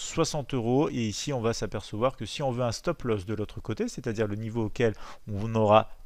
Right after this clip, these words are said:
tort, on aura une perte potentielle, c'est vingt points en dessous. Je vais tout simplement utiliser ici la touche de mon clavier C T R L, cliquer dans la partie lot et je vais aller inscrire tout simplement ici vingt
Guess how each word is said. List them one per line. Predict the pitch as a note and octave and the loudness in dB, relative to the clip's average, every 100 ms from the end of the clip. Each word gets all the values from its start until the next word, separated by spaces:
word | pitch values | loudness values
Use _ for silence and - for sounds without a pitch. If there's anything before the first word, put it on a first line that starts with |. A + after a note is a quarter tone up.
| - | 0
tort, | D#3+ A3 F#3+ | 2 4 0
on | A2 G#2 | -4 0
aura | G#2+ A2 | 4 4
une | G#2 F2+ - | 4 -2 0
perte | D3 - - | 2 2 -2
potentielle, | C3+ A#2+ G#2 C3 C#3+ - - | -2 -2 -2 0 0 0 -6
c'est | - C#3 | -2 0
vingt | A2 A#2+ A2 | 4 4 2
points | - A#2+ C#3 - | 2 2 2 0
en | C3+ | -2
dessous. | A#2 G#2 - C3 D3+ - - | 0 -4 -4 -6 -6 -10 -14
Je | - G#2+ | -4 0
vais | C3+ | 0
tout | - | -2
simplement | C#3+ C#3 A#2 A#2+ C3 | -4 -4 -2 -2 0
utiliser | C3 - A2+ G2+ C3+ | -2 -4 -4 0 0
ici | B2 - C3+ | 0 -2 0
la | G#2+ | 0
touche | - D#3+ | 0 -4
de | D3 | -4
mon | C3 | -4
clavier | - A#2+ B2+ | -2 0 -2
C | - C3 | -2 -2
T | - A#2+ | 2 2
R | |
L, | D3+ | 2
cliquer | - D#3 D3 C#3 C3+ - - | 0 -4 0 2 2 -2 -8
dans | A2 | -6
la | G2+ | -2
partie | G#2 - - G2 | -4 -4 -4 -2
lot | G#2 C#3+ - - - - | 2 0 -2 -14 -16 -8
et | A#2 | -4
je | G#2+ | 0
vais | G#2+ G#2+ | 4 4
aller | G#2+ | 4
inscrire | G#2 F#2+ B2+ B2+ | 2 4 2 2
tout | - | -6
simplement | G#2 G2+ A2 G#2+ - | -8 -6 -2 -2 -4
ici | A2+ F#2+ - C3 - | -8 -10 -8 -10 -8
vingt | G#2 F#2 A#2+ C#3+ | -8 -2 0 0